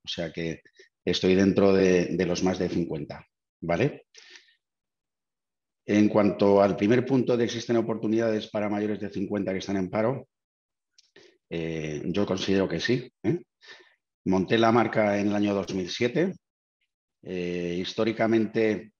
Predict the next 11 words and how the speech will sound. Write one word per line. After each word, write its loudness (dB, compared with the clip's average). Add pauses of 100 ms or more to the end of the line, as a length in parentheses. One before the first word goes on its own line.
(180)
como -8
sabéis, -2 (800)
la -4
globalización -2
ha -2
traído -2
muchos, -6
eh, -4
términos 0
y -8
conceptos. -2